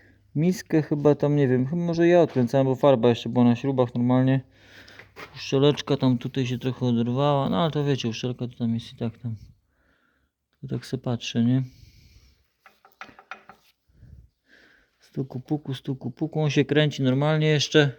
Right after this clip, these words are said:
No, teraz się może akurat nie zakręci, ale, ale się kręcił. Jakaś panewka tutaj widzę, tutaj są te roztopione. Się stopiła.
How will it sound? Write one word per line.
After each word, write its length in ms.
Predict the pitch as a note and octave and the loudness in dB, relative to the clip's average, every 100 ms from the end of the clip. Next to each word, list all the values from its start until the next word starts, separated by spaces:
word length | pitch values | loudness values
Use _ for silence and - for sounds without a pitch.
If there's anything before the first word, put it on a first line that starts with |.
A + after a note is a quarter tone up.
| _ _ _ _ _ _ _ - - _ - _ _ _ _ _ _ _ _ _ - | _ _ _ _ _ _ _ -20 -20 _ -20 _ _ _ _ _ _ _ _ _ -4
No, 220 | G#3+ - - | -4 -4 -8
teraz 340 | D#3+ C#3+ C#3 | -2 0 0
się 100 | C#3+ - _ _ _ _ D#3+ | -2 -4 _ _ _ _ -6
może 240 | D#3 C#3+ | 0 0
akurat 260 | C3+ C#3 C#3 | 0 -2 0
nie 120 | B2 | 0
zakręci, 460 | A#2 A2+ A#2+ C#3 | 0 -2 -2 0
ale, 280 | C#3+ C#3 B2 - _ _ _ _ _ - | 2 2 0 -4 _ _ _ _ _ -10
ale 180 | C#3+ C3+ | -8 -6
się 140 | C#3 | -4
kręcił. 460 | C#3+ C3 A2 A#2 A#2 _ - - _ _ | 0 2 2 -2 -6 _ -20 -20 _ _
Jakaś 140 | D#3+ | -12
panewka 460 | - D#3+ D3+ B2+ C3+ | -8 -2 -2 -2 -4
tutaj 260 | B2+ B2+ C3 | -4 -2 0
widzę, 260 | B2 B2+ | 2 0
tutaj 320 | B2 A#2+ C3 | -2 -4 -4
są 180 | A#2 B2 | -2 -2
te 140 | A#2 A#2+ | 0 -2
roztopione. 640 | A#2+ A#2+ A#2 B2+ B2+ D3+ - _ _ _ _ _ _ _ _ | -2 -6 -2 0 2 0 -4 _ _ _ _ _ _ _ _
Się 180 | - B2+ | -14 -14
stopiła. 600 | - C#3 - C#3 B2+ | -6 -4 0 2 0